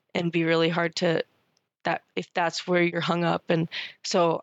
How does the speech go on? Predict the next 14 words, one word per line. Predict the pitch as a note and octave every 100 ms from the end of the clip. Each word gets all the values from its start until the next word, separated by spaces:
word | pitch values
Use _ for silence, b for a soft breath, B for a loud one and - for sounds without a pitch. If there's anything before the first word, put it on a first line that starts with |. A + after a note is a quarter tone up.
| -
I | G#3+
really | G3 F#3 F3
just | E3+ -
focus | F3+ E3+ F3 F3
on | E3 E3
being | F3 E3 D#3+
faithful, | - E3+ F#3+ - - A#3+ A3 A3 B B B B B _ _ _ -
stepping | - A#3 - C4+ B3
out | A3
in | G#3+ G3+
faith | - G3+ -
to | F3+
say | - D#3+
yes, | D#3+ D#3 F3+ - - -